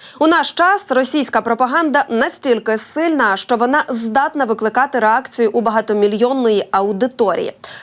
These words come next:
Тому часто заручниками кремлівських фейків стають не лише жителі Ерефії,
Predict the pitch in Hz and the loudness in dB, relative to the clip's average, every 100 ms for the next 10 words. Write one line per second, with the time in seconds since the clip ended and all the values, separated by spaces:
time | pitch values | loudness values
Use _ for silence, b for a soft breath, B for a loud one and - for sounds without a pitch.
0 | B 359 311 247 262 269 - 247 330 - | B 0 2 2 2 0 0 0 0 -2
1 | 285 233 269 294 269 247 240 226 - 302 | 0 2 0 0 -2 -2 -2 -4 -2 0
2 | 320 254 196 - 202 - - 311 311 240 | 2 0 -2 -4 -6 -4 0 0 2 -2
3 | 214 B - - 302 311 349 - 285 294 | -2 B -10 -2 0 0 -2 0 0 2
4 | 277 269 302 294 208 262 262 220 208 233 | 2 0 0 0 2 0 0 0 0 0
5 | 240 180 175 175 | 2 0 -2 -6